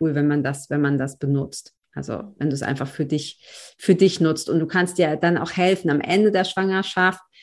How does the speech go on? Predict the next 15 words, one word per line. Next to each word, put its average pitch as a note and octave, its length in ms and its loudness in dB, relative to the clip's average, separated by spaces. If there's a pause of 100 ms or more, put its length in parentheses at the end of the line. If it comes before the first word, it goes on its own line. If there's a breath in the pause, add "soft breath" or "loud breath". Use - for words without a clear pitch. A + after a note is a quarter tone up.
(200 soft breath)
ich - 100 0
habe F3+ 100 2
dann E3 120 4
immer E3 200 6
auf D#3+ 60 -2
so E3+ 100 2
einem D#3 100 4
Stillkissen E3+ 680 2
geschlafen, D#3 600 0
weil D#3+ 140 0
irgendwann E3+ 300 2
der D#3 100 0
Bauch E3+ 340 -2
halt D#3 200 -4
so D3 180 -12